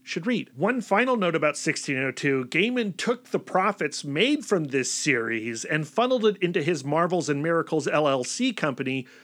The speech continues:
which he used to fight for the rights to the Miracle Man character, and that whole Angela lawsuit with McFarlane was wrapped up in that too. Nearly twenty years later, both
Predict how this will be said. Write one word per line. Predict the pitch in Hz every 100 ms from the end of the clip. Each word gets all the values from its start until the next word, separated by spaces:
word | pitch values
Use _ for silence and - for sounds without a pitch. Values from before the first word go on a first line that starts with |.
| - -
which | 190 -
he | 214
used | 175 226 285 233
to | 220
fight | - 190 220
for | -
the | 196
rights | 180 170 185 -
to | 175
the | 160
Miracle | 170 269 277 - 156
Man | 151 143
character, | 135 151 143 139 156 143 - - -
and | 196 214
that | 214
whole | - 196 214 214 190
Angela | 214 220 185 208
lawsuit | 185 196 247 214 - 170 175
with | 156 151
McFarlane | 151 - 262 262 240 196 185 175 - -
was | 180 180
wrapped | 156 180 180 180
up | 156 202
in | 156
that | 151 151 -
too. | - 254 180 113 - - - -
Nearly | 220 254 226
twenty | - - 240 277 285
years | 269 277 262 185
later, | 214 233 262 180
both | 139 220